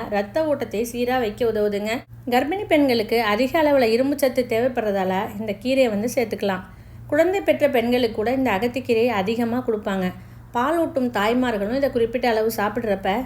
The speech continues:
தாய்ப்பால் வந்து அதிகமாகும். பால் வளம் பெருக்கும் சக்தி இருக்கிறதுனால ஆடு, பசு போன்ற கால்நடைகளுக்கு இந்த அகத்திக்கீரையை வந்து தீவனமா கொடுக்குறாங்க.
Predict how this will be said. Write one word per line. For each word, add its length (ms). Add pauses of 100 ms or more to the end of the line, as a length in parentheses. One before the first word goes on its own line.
(120)
தாய்ப்பால் 400
வந்து 280
அதிகமாகும். 720 (560)
பால் 300
வளம் 300
பெருக்கும் 400
சக்தி 400
இருக்கிறதுனால 500 (220)
ஆடு, 420
பசு 340
போன்ற 340 (360)
கால்நடைகளுக்கு 720
இந்த 180
அகத்திக்கீரையை 540
வந்து 240
தீவனமா 500
கொடுக்குறாங்க. 460